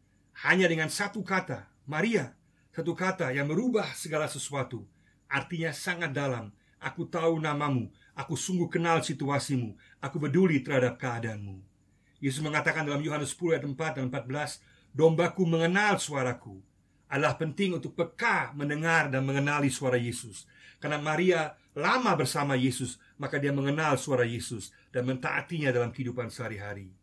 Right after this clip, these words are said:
Suara Yesus yang menerimanya, mengasihinya, menghargainya, dan yang memulihkannya. Bagi kita orang percaya dan gereja sepanjang zaman, di mana Yesus tidak lagi hadir secara jasmani, ada pengajaran yang sangat penting di sini. Yang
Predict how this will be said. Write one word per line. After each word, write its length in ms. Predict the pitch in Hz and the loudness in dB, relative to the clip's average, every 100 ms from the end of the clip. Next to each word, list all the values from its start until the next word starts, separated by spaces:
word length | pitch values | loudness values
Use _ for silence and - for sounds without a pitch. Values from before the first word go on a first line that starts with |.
| _ _ _ | _ _ _
Suara 320 | - 147 131 127 | -8 0 4 4
Yesus 320 | 143 156 - | 2 -2 -2
yang 160 | 135 | -2
menerimanya, 720 | 139 139 151 147 160 147 123 - _ - | 0 0 0 2 2 2 0 -4 _ -4
mengasihinya, 800 | 143 147 135 - 156 165 135 104 - - | -2 -2 -2 -4 -2 0 0 -2 -6 -8
menghargainya, 880 | 143 135 139 120 131 135 127 110 101 _ _ - | -4 0 2 4 4 4 2 -2 -8 _ _ 0
dan 160 | 123 | 2
yang 160 | 127 123 | 4 2
memulihkannya. 880 | 127 127 123 - 113 104 101 95 - _ _ _ _ _ _ | 2 2 0 -4 -8 -8 -10 -14 -20 _ _ _ _ _ _
Bagi 240 | 127 135 | -2 0
kita 240 | 147 185 170 | 0 0 2
orang 160 | 156 | 0
percaya 640 | 147 139 156 156 160 156 143 | -2 -4 -2 0 0 -2 -6
dan 160 | 135 131 | -8 -4
gereja 240 | 139 143 143 | -2 0 -2
sepanjang 400 | - 131 131 127 | -2 -2 0 2
zaman, 480 | 131 131 131 135 _ _ _ _ | 2 2 -2 -4 _ _ _ _
di 80 | 135 | -2
mana 160 | 139 139 | 0 2
Yesus 400 | 151 175 180 131 | 2 2 0 -2
tidak 320 | 240 247 185 | 4 6 6
lagi 240 | 180 143 | 4 2
hadir 400 | 123 147 156 143 | 0 0 2 2
secara 240 | 127 139 127 | 2 0 0
jasmani, 640 | 127 - 156 180 135 98 - - - | 0 -4 -4 -2 -2 -6 -14 -20 -10
ada 160 | 143 139 | -2 -2
pengajaran 560 | 151 151 143 156 147 135 | 0 0 4 4 4 0
yang 40 | |
sangat 360 | - 165 165 175 | -2 0 -2 -2
penting 320 | 156 151 127 | -2 0 -2
di 80 | - | -2
sini. 320 | 123 98 95 - _ _ _ - | -4 -6 -12 -18 _ _ _ -8
Yang 160 | 156 | -6